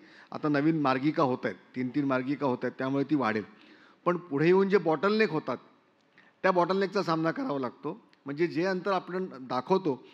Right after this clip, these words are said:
की पंधरा ते वीस मिनिटात येईल, आता अटल सेतूमुळे आपण लवकरात लवकर येऊ, पण पुढे येऊन बॉटलनेक होऊ नये म्हणून त्यासाठी एक लाँग टर्म प्लॅनिंग हवं. दुसरं असं की जेव्हा आपण अलिबाग बेल्ट डेव्हलप करतोय, विशेषतः रेवस ते हे, आमची सगळ्यांची अपेक्षा आहे की लवकरात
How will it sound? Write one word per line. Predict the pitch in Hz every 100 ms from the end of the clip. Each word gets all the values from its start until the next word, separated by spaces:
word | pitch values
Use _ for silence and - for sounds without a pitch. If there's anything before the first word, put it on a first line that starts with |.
| - -
की | 175
पंधरा | 165 156 190
ते | 196
वीस | 180 185
मिनिटात | 170 165 160 139
येईल, | 113 107 -
आता | 127 180
अटल | 156 180 190
सेतूमुळे | 175 175 185 185
आपण | 180 185 180 180 -
लवकरात | 143 147 160 175 160
लवकर | 165 160 165
येऊ, | 131 110 - - - - _ -
पण | 208
पुढे | 196 180 175
येऊन | 226 247 247
बॉटलनेक | 220 185 214 214
होऊ | 170 185
नये | 170 156 190
म्हणून | 156 180
त्यासाठी | 190 180 185 180 185 170 214 220 - -
एक | 170
लाँग | 165 156 156
टर्म | 185 170
प्लॅनिंग | 160 147 123
हवं. | 107 143 - - _ _ _ _ _
दुसरं | 143 147 214
असं | 220 156 160 - _ -
की |
जेव्हा | 165 165 190
आपण | 190 202
अलिबाग | 165 165 220
बेल्ट | 214 190 202 196 156
डेव्हलप | 156 165 170
करतोय, | 156 127 131 170 - _ _
विशेषतः | 147 147 175 - 185
रेवस | 147 151 160 160
ते | 131
हे, | 139 - - - - -
आमची | 135 156
सगळ्यांची | 180 170 185 185 190
अपेक्षा | 185 175 190
आहे | 180
की | 180 170
लवकरात | 160 185